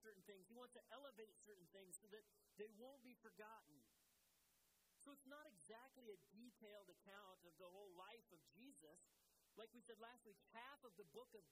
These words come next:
John, and John was a guy who knew Jesus, he walked with Jesus,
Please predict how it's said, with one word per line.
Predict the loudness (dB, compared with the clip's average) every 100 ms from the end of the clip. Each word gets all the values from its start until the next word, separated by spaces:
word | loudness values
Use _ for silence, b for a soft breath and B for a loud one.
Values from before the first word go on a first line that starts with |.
| 2
John, | 4 4 0 -4 -8 -16 -18 -18 -18 -18 -10 -6
and | 2
John | 4 4 0
was | 0
a |
guy | 0 0
who | 0 0
knew | 0 -2 -4
Jesus, | -6 -4 -4 -4
he | -4 2
walked | 2 2 -2
with | -10
Jesus, | -8 -8 -4 -4